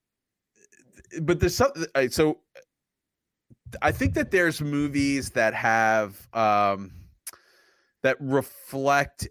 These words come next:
a, uh, like, we are going to win at all. Like, the harder our heroes try, the more they will succeed. Like, and s-, the, the boxing lends itself to that.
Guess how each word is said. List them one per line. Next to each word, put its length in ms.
a, 480
uh, 220
like, 180
we 300
are 120
going 460
to 680
win 420
at 140
all. 240
Like, 220
the 100
harder 720
our 160
heroes 680
try, 960
the 80
more 400
they 160
will 180
succeed. 720
Like, 320
and 260
s-, 220
the, 120
the 240
boxing 480
lends 280
itself 400
to 100
that. 220